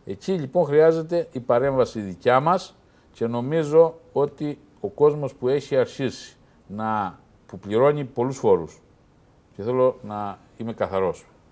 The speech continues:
υπάρχει κόσμος που πληρώνει πάρα πολύ υψηλούς φόρους. Και πολλές φορές δεν κρίνει, δεν κατακρίνει, δεν επικρίνει την κυβέρνηση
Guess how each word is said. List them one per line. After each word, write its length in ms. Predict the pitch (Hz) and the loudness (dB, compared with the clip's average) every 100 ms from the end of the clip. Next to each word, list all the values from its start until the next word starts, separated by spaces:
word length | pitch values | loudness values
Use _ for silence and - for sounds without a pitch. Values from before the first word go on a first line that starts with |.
| _ - | _ -4
υπάρχει 260 | 120 113 | -2 -2
κόσμος 380 | - 120 123 123 | -2 -2 0 -4
που 140 | - | -10
πληρώνει 400 | 98 101 110 117 117 | -14 -8 -6 -6 -10
πάρα 200 | - 110 | -4 -4
πολύ 220 | 104 101 104 | -2 -6 -10
υψηλούς 340 | 98 101 101 | -14 -16 -14
φόρους. 400 | - 85 78 - _ _ _ _ _ _ | -8 -8 -8 -20 _ _ _ _ _ _
Και 100 | - | -16
πολλές 360 | 92 104 120 123 | -8 -4 -4 -2
φορές 440 | 113 110 123 131 - _ _ _ - - | 0 2 2 0 -20 _ _ _ -20 -8
δεν 340 | 117 170 156 | -4 -4 -4
κρίνει, 520 | 147 147 139 113 87 82 | -4 -2 -2 -4 -8 -10
δεν 160 | 117 147 | -8 0
κατακρίνει, 720 | 165 156 117 - 123 107 92 | 2 2 -2 -2 -2 -2 -6
δεν 220 | 104 156 | -6 -4
επικρίνει 540 | 160 - 120 131 139 | -6 -8 -10 -8 -8
την 180 | 123 107 | -8 -8
κυβέρνηση 600 | 101 107 117 104 87 - | -4 4 4 4 -10 -14